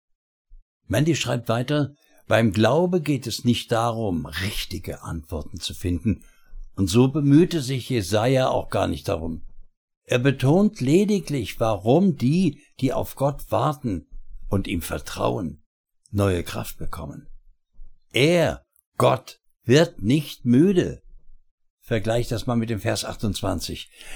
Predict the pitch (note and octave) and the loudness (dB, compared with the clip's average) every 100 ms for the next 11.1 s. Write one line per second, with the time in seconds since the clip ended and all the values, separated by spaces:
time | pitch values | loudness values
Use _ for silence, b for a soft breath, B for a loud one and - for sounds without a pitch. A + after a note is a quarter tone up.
0 | B C#3+ G#2+ F#3 - F3+ C3 A#2 A#2+ E3+ | B 2 4 0 2 4 6 6 4 2
1 | - - C3+ F#2 - _ _ _ _ G2+ | 0 0 0 0 -4 _ _ _ _ -8
2 | - C#3+ C#3 A#2+ A2 A#2 D#3 G3 E3 E3+ | -4 -4 2 2 4 6 6 6 2 0
3 | - A#2 - - - - - E2 - F2+ | 0 -2 -2 -4 -10 -18 -8 -6 -2 0
4 | A2+ C3 F2+ F#2 E2 - F2 B B B | 0 0 -2 -4 -4 -4 -6 B B B
5 | C3+ D3 C#3+ C3+ F#3 A3+ G3+ F3+ - A#2+ | 4 6 6 8 8 6 4 0 2 2
6 | F3 - - - - B2+ E3+ - D#3 A2+ | 4 2 -4 -10 -6 -2 -2 -2 -2 -2
7 | - G#2 - - - A2+ - A2 G2+ F#2+ | -2 -4 -4 -6 -4 -4 -4 -4 -4 -6
8 | F2+ - B B B B - E3 G3+ F3 | -8 -8 B B B B 2 4 4 4
9 | F3 E3+ C#3 B2 A2+ F#2+ A2 C#3 E3+ D#3 | 4 4 4 4 2 2 4 6 4 2
10 | B2+ A2+ F2 - - - - - G2 F#2+ | -4 -6 -6 -6 -4 -4 -4 -4 -4 -2
11 | - | -4